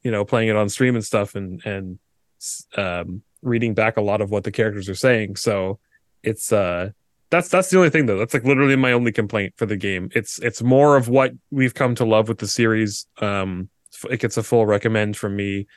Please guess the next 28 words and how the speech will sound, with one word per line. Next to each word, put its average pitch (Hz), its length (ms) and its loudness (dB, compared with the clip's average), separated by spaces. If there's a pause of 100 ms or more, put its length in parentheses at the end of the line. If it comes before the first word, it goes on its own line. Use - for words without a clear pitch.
(120)
if - 60 -18
you've 95 120 -8
played 101 280 0
the 104 80 0
other 95 120 -4
Yakuza 98 400 -6
games. 98 460 -8 (640)
It's, - 240 -6
uh, 95 60 0
it's - 220 -4
really 101 140 -4
good. 95 180 -2
It 98 40 -4
fleshes 110 440 0
out 101 80 0
more 104 200 0
of 98 40 -2
the 92 80 -6
story 98 460 0
for 87 380 -6
Kiryu 160 420 4
between 127 240 -4
the 113 80 2
events 104 340 0
of, 98 140 -4
like, 95 320 0 (580)
um, 87 520 -4 (760)
Yakuza 95 760 0